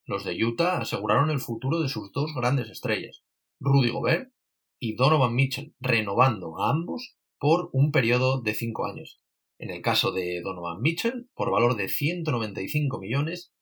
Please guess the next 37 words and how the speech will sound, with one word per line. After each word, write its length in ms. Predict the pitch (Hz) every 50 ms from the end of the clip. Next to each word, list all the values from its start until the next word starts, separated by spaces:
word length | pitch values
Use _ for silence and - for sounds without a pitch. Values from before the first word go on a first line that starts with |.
| _ _ _
y 360 | 165 160 180 202 196 185 143
en 140 | 123 110 104
el 100 | 98 -
caso 340 | - 110 - - 117 113
de 280 | 113 104 92 90 90 90
Rudy 240 | - - 123 123 113
Gobert, 400 | - 95 117 123 127 143 143 - _ _ _ _ _
por 340 | - 127 135 143 147 147 117
doscientos 600 | 113 113 107 - - 117 123 135 131 131 117 -
cinco 240 | - 131 143 135 117
millones. 520 | 101 98 120 143 143 120 - - - - _ _ _ _ _ _ _ _ _
Esto 600 | - 107 107 - - - 143 127 123 127 123 110
es 160 | 110 123 117
bastante 500 | 113 - - - - 147 135 - - 120
increíble, 720 | 117 110 107 - 98 98 110 135 131 117 131 - - - _ _ _ _ _
porque 320 | - 131 143 135 151 143 -
esto 300 | 139 135 - - 175 165
convertía 680 | 151 139 117 104 101 - - 143 139 143 156 220 247 - _ _ _ _
al 160 | - - 95 92
bueno 220 | 107 127 139 131
de 120 | 110 104
Rudy 340 | 95 - 127 156 190 185 156
Gobert 440 | 117 107 110 120 127 131 139 135 - _ _ _ _
en 160 | - 110 110
el 140 | 104 104 -
pívot 280 | - 160 170 180 165 139
mejor 540 | 120 110 110 104 - - 160 175 185 170 -
pagado 600 | - 127 117 120 127 127 127 127 131 127 127 - -
de 200 | - 98 92 85
todos 380 | - 120 123 131 147 143 113
los 180 | 107 98 - -
tiempos 560 | - 98 98 101 90 - 101 101 98 - - _
en 180 | - 104 92 85
la 140 | 87 95 104
N 140 | 104 92
B 120 | 87 113 104
A. 220 | 107 92 76 -